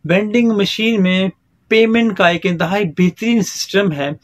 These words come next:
इसलिए आपको पेमेंट के हवाले से कोई परेशानी नहीं होती। वेंडिंग मशीन के लिए आपको एक छोटी सी जगह दरकार होती है। आप जहाँ पे भी आप रखते हैं, उसका जो rent होता है उस जगह का, वो बहुत ही कम होता है।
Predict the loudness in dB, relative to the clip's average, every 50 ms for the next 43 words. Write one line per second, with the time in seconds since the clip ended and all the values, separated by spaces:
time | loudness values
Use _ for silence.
0 | -20 -20 -20 -20 _ _ -8 -8 -8 -8 -4 -4 -2 0 0 2 2 2 0 0
1 | -2 -2 -2 -2 -2 -2 0 0 0 -2 -4 -2 0 0 2 2 2 2 2 2
2 | 0 -2 -2 -6 -4 -4 -2 -4 -2 -2 -2 -2 -2 -2 -4 -4 -2 -2 -2 -2
3 | -2 -2 -2 0 0 2 2 2 0 0 -4 -8 -14 -16 -16 -16 -18 _ _ _
4 | _ _ _ _ _ _ _ _ _ _ _ _ _ _ -6 0 2 2 2 2
5 | 2 2 4 4 4 2 0 0 2 4 4 6 6 4 2 0 -2 -2 0 2
6 | 2 2 2 0 -2 -4 -4 -2 -2 0 -2 -4 -6 -8 -12 -14 -14 -16 _ -6
7 | -2 -2 2 4 4 4 4 2 0 0 0 2 2 2 4 2 2 4 4 4
8 | 4 4 2 0 -2 -4 -6 -6 -4 -4 -4 -4 -6 -8 -12 _ _ _ _ _
9 | _ _ _ _ _ _ _ 2 4 4 4 2 0 -2 _ _ _ _ _ _
10 | _ _ _ _ -2 0 0 0 0 2 4 4 4 4 2 2 2 2 0 0
11 | -2 -4 -4 -4 -4 -4 -4 -4 -4 -4 -8 -10 -14 _ _ _ _ _ _ _
12 | _ _ -4 -4 -2 -4 0 2 2 2 2 2 0 2 2 2 2 2 0 -2
13 | -2 -4 -2 -2 0 0 0 0 0 0 0 -2 -2 0 0 0 0 0 0 -2
14 | -2 -4 -2 0 0 0 0 0 -2 -4 -2 0 0 0 0 0 -4 -8 -8 -8
15 | -8 -6 -6 -8 -8